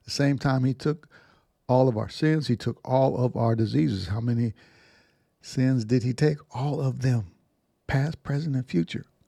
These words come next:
All right? And the same time he did that, he took all your sicknesses. Hallelujah. All right? So, back to this false narrative.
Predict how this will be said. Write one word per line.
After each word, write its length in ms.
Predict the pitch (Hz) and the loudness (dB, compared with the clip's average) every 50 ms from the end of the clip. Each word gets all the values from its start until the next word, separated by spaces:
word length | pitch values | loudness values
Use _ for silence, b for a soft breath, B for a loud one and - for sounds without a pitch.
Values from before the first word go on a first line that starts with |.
| _ _ _ _ _ _ _ _ _ _ _ _ _ _ - - | _ _ _ _ _ _ _ _ _ _ _ _ _ _ -14 -6
All 80 | 104 107 | -4 0
right? 220 | 113 135 - 202 196 _ _ _ _ _ _ _ _ _ _ _ - - | 2 2 0 0 -4 _ _ _ _ _ _ _ _ _ _ _ -4 -4
And 100 | 120 104 | -4 -2
the 60 | - | 0
same 240 | - 156 160 165 160 | 0 0 0 0 0
time 240 | - 156 170 160 | 0 0 0 2
he 80 | 151 139 | 0 0
did 240 | 117 120 127 117 - | 0 0 0 0 0
that, 300 | 165 196 208 - - _ _ _ _ _ _ _ _ _ _ _ | 0 2 2 0 -2 _ _ _ _ _ _ _ _ _ _ _
he 140 | - 190 185 | 0 0 0
took 300 | - - 262 - - - | 0 -4 -6 -6 -6 -4
all 360 | 113 110 110 123 143 170 - _ _ _ _ - | -2 0 0 0 -2 -4 -4 _ _ _ _ -8
your 400 | - 110 113 110 113 139 - - _ _ _ _ _ _ | -2 0 0 0 0 -2 -2 -4 _ _ _ _ _ _
sicknesses. 640 | - - 220 214 - - 135 - - - - - _ _ _ _ _ _ _ _ _ _ _ _ | -2 2 2 2 4 2 -2 -2 -2 -6 -6 -8 _ _ _ _ _ _ _ _ _ _ _ _
Hallelujah. 720 | - - 127 156 175 95 98 104 113 120 110 98 - - - _ _ _ _ _ _ _ _ _ _ _ _ _ _ _ _ _ _ _ _ - _ - - | -6 -2 2 4 6 6 8 8 6 6 6 4 2 2 -2 _ _ _ _ _ _ _ _ _ _ _ _ _ _ _ _ _ _ _ _ -20 _ -2 0
All 120 | 127 117 | 2 2
right? 240 | 113 139 147 185 285 _ _ _ b b b b b b b b b b b b b b b b b b b b | 4 2 2 0 -2 _ _ _ b b b b b b b b b b b b b b b b b b b b
So, 800 | - - - - 190 240 247 202 147 135 143 185 214 233 214 - _ _ _ _ _ _ _ _ _ _ _ _ _ _ _ _ _ _ _ - - | -10 -6 0 2 4 6 6 6 4 4 6 4 4 4 2 -6 _ _ _ _ _ _ _ _ _ _ _ _ _ _ _ _ _ _ _ -8 0
back 240 | 151 156 156 147 - | 2 2 2 2 2
to 80 | - 147 | 2 4
this 140 | 139 123 - | 4 4 2
false 360 | - - 143 131 120 - - | 4 4 6 6 6 4 2
narrative. 380 | 135 139 135 117 104 104 113 | 2 4 4 2 0 -2 -6